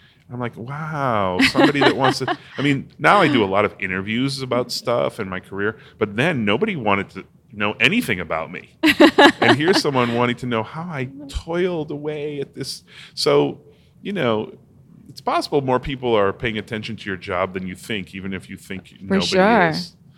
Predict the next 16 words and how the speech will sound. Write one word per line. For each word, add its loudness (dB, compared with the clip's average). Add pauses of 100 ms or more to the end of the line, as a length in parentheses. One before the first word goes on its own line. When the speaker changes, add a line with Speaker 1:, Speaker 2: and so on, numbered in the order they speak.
(480)
Speaker 1:
Um, -16
Speaker 2:
Yeah. 2
Speaker 1:
yeah. -2 (380)
Speaker 2:
But -6
that's 4
super 4
interesting. 6 (300)
So 4
then 6
you 6
were 10
doing 4
that, 10
and 2
then, 6 (120)
um, 6